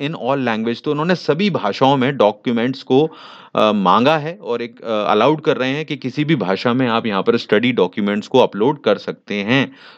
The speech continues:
So ये अच्छी चीज़ है कि आप अपनी भाषा में जो नोट्स हैं वो अपलोड कर सकते हैं। अगर आपके पास इन सब्जेक्ट से जुड़े हुए जो यहाँ पर हैं, अच्छे नोट्स हैं आपके पास, तो उनको आप यहाँ पर अपलोड कर सकते हैं और उनको, उनकी सेलिंग से आपको यहाँ पर कमाई होगी। तो लिखा भी हुआ है, "Start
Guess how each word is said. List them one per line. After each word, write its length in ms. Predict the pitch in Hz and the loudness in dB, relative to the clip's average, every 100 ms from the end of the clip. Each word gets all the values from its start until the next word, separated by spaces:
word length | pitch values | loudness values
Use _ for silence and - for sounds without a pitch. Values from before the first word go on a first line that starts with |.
| - | -4
So 120 | 160 | -2
ये 280 | 110 120 160 - | 2 4 4 0
अच्छी 320 | 107 - 196 | -4 -2 -2
चीज़ 220 | 151 151 156 | -2 2 2
है 60 | |
कि 80 | 151 | 4
आप 180 | 139 123 | 2 0
अपनी 240 | 123 175 | 0 0
भाषा 380 | 117 95 - 123 | 0 -2 0 0
में 220 | 117 165 - - - _ | 2 -2 -6 -20 -20 _
जो 100 | 120 | 2
नोट्स 380 | 117 117 175 - | 6 6 4 2
हैं 80 | 147 | -2
वो 120 | 143 | -2
अपलोड 360 | 120 123 139 135 | -2 0 0 2
कर 140 | 110 | 0
सकते 340 | 110 120 - 127 | 0 -6 -4 -2
हैं। 240 | 131 165 - - - | -2 -4 -10 -20 -2
अगर 220 | 101 127 | 2 4
आपके 260 | 120 123 131 | 2 0 -4
पास 260 | - 135 - | -2 -2 -2
इन 220 | 151 165 | -8 -6
सब्जेक्ट 420 | 151 113 131 135 | -6 -4 -4 -4
से 120 | 139 | -6
जुड़े 240 | 113 110 131 | -2 0 0
हुए 200 | 120 120 | 0 0
जो 80 | |
यहाँ 200 | 117 110 | 2 2
पर 140 | 98 110 | 2 0
हैं, 180 | 101 117 | 0 -2
अच्छे 340 | 98 - 117 | -4 -2 0
नोट्स 380 | 98 98 120 123 | 2 2 2 0
हैं 60 | |
आपके 240 | 110 107 107 | 0 -2 -2
पास, 280 | 113 127 139 - - - | 2 2 0 -12 -20 -2
तो 100 | 117 | 2
उनको 320 | 117 113 151 | 4 4 4
आप 280 | 127 123 127 | 4 4 -2
यहाँ 200 | 107 104 | -6 -6
पर 140 | 98 | -4
अपलोड 320 | 98 107 107 104 | -4 0 0 2
कर 180 | 98 | 0
सकते 380 | 95 123 - 131 | 2 -2 -2 -2
हैं 240 | 127 151 160 - - - | -2 -4 -8 -20 -12 0
और 320 | 110 143 - | 2 2 -2
उनको, 440 | 139 165 180 185 170 | -2 -2 2 6 6
उनकी 460 | - 135 156 180 | 4 -2 -2 -2
सेलिंग 400 | 165 - 113 120 | 0 4 4 2
से 120 | 120 120 | 0 -2
आपको 340 | 101 - 117 | -2 -2 -2
यहाँ 140 | 90 | 0
पर 140 | 92 - | -2 -2
कमाई 380 | 98 85 92 82 | -2 -4 -4 -2
होगी। 200 | 92 92 | -2 -2
तो 140 | 92 | 0
लिखा 280 | 92 92 123 | 2 2 2
भी 100 | 127 | 0
हुआ 220 | 127 120 | 0 0
है, 80 | 147 | 0
"Start 420 | 139 - 110 127 | -4 -2 2 2